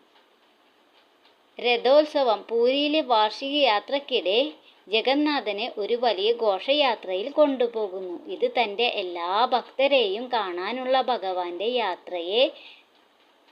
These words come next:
തൻ്റെ അനുയായികൾ തന്നിലേക്ക് വരുമെന്ന് പ്രതീക്ഷിക്കുന്നതിനു പകരം അവരുടെ അടുത്തേക്ക് വരുന്ന പ്രപഞ്ചത്തിൻ്റെ നാഥൻ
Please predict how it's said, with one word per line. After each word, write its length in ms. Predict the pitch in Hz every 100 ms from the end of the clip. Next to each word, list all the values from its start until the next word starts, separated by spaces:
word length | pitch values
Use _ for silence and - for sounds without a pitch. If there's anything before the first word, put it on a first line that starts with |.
| _ _ _ _ _ _ _ _ _ _ _ _
തൻ്റെ 360 | 247 220 190 214 262
അനുയായികൾ 800 | 220 196 233 269 254 208 190 220 302
തന്നിലേക്ക് 960 | 254 214 185 254 254 220 190 - 247 277
വരുമെന്ന് 560 | 226 208 269 240 196
പ്രതീക്ഷിക്കുന്നതിനു 1120 | - 233 185 233 240 269 269 262 262 240 254 269 -
പകരം 560 | 226 165 220 214 190 254 -
അവരുടെ 480 | 190 185 220 254 285
അടുത്തേക്ക് 680 | 294 202 202 - 254 254 285
വരുന്ന 400 | 269 240 196 190 240
പ്രപഞ്ചത്തിൻ്റെ 920 | 240 202 214 240 269 269 285 269 277
നാഥൻ 520 | 247 196 196 208